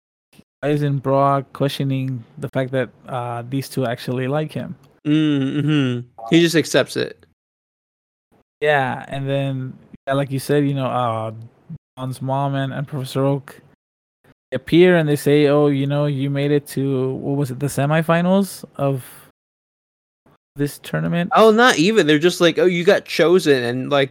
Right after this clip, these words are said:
Speaker 2: you just have to win this one battle, and that's it. That's it."
Speaker 1: Yeah, that, but that, that happens later on. I, I think when they're in the center, they say something about
Speaker 2: Oh.
Speaker 1: semifinals.
Speaker 2: No, they kinda just say, like,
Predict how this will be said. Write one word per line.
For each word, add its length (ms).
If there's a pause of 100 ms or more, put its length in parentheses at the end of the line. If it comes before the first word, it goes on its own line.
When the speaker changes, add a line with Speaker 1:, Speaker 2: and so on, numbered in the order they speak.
Speaker 2:
you 100
just 180
have 180
to 100
win 200
this 220
one 260
battle, 480
and 280 (240)
that's 320
it. 240
That's 220
it." 300 (1700)
Speaker 1:
Yeah, 80
that, 280
but 140
that, 240
that 140
happens 440
later 340
on. 320
I, 140 (160)
I 100
think 360 (340)
when 560
they're 200
in 120
the 100
center, 380
they 160
say 200
something 380
about 320 (520)
Speaker 2:
Oh. 520 (240)
Speaker 1:
semifinals. 680 (500)
Speaker 2:
No, 420
they 100
kinda 260
just 220
say, 240
like, 440